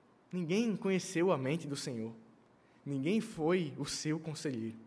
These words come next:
Ninguém deu nada a ele para cobrar dele alguma coisa.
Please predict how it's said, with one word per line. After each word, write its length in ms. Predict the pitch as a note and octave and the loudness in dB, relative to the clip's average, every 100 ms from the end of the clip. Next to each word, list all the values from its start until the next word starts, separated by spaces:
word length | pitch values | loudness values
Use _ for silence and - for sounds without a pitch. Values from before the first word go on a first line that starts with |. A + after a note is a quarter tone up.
| - - - - - | -20 -20 -20 -20 -2
Ninguém 380 | D#3 D3+ F#3 F#3+ | 0 2 0 2
deu 180 | F3+ | 0
nada 420 | D#3+ C3+ E3+ F3 D3+ | 0 2 2 2 2
a 60 | |
ele 280 | B2 B2 A2+ - - - - | 0 0 -6 -14 -20 -20 -4
para 340 | C#3 C#3+ C#3+ - - - _ | 0 0 -2 -6 -20 -20 _
cobrar 560 | E3+ C#3+ D#3 F3 D#3 D3 | 8 10 10 8 6 2
dele 360 | C#3 D#3 D#3+ | 6 6 6
alguma 340 | C3 C3 D3 C#3+ | 0 0 -2 0
coisa. 360 | A#2 A#2 A2 | 0 0 -2